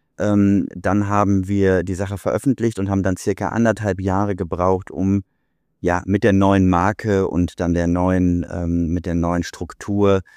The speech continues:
sag ich mal, wirklich an den Start zu gehen. Und jetzt, sag ich mal, äh, zwei Jahre später kann man sagen, dass es sehr gut funktioniert hat.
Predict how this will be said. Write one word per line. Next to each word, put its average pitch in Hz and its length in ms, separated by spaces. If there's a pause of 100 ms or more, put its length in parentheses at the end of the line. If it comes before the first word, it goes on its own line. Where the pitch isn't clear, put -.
(120)
sag 85 240
ich 80 100
mal, 82 220
wirklich 85 340
an 80 60
den 85 80
Start 78 320
zu 76 100
gehen. - 280
Und 69 140
jetzt, 85 380
sag 85 220
ich 80 100
mal, 82 680
äh, - 40 (320)
zwei - 240
Jahre 85 320
später 82 460
kann 87 160
man 85 160
sagen, 85 320
dass 82 100
es 85 80
sehr 90 140
gut 87 160
funktioniert 92 580
hat. 98 280